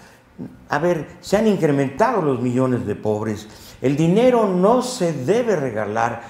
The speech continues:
Los impuestos de todos los habitantes y los desarrollo-, desarrolladores, empresarios, comerciantes que generan siempre,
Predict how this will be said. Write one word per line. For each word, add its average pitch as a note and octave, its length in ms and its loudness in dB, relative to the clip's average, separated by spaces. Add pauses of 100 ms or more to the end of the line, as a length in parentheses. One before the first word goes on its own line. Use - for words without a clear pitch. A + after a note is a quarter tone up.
(180)
Los D3+ 300 0
impuestos F3+ 720 0
de C3+ 120 0
todos A3+ 460 -4
los C#3+ 160 -8
habitantes B2 800 -4 (380)
y C3+ 100 2
los C3+ 240 2
desarrollo-, B2 920 0 (300)
desarrolladores, B2 880 2
empresarios, A#2+ 680 -6 (580)
comerciantes B2+ 840 0 (420)
que C3 140 0
generan C3 680 4 (500)
siempre, D#3+ 720 0